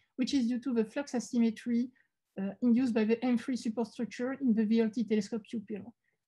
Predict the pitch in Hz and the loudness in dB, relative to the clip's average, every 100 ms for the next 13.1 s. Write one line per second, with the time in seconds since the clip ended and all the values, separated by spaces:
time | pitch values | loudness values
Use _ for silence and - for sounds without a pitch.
0 | _ _ 247 226 240 220 302 339 302 233 | _ _ -6 0 0 2 -2 0 0 0
1 | 226 285 - - _ 214 214 226 233 285 | 0 0 -6 -20 _ -2 2 2 0 -2
2 | 277 226 233 240 - 262 214 - 240 - | -2 0 0 0 -2 -2 -2 -2 -6 -6
3 | 262 - - _ _ _ _ 233 233 262 | -10 -10 -20 _ _ _ _ 2 4 2
4 | 294 240 262 269 202 202 294 - 285 285 | 0 0 0 -2 -2 -2 -6 -6 -4 -2
5 | 220 226 262 - 226 262 302 226 220 233 | 0 0 -2 0 -2 0 0 2 2 -2
6 | 220 240 - - 220 190 175 - _ _ | -4 -8 -8 -2 0 0 -6 -14 _ _
7 | _ _ _ _ _ _ _ _ _ _ | _ _ _ _ _ _ _ _ _ _
8 | _ _ - 247 254 - 320 320 320 226 | _ _ -10 -4 -6 -2 -2 0 0 0
9 | 240 269 269 269 294 277 208 277 269 302 | 0 2 0 0 -2 0 -2 -4 -4 -8
10 | - 269 240 233 196 254 339 - 233 233 | -4 -2 -2 -2 -2 -2 -2 -2 0 0
11 | 294 - _ _ _ _ 220 214 262 - | -2 -10 _ _ _ _ -2 0 -2 -2
12 | 269 285 285 247 226 269 294 262 - - | 0 2 2 4 2 2 0 -2 -4 -10
13 | 277 | -12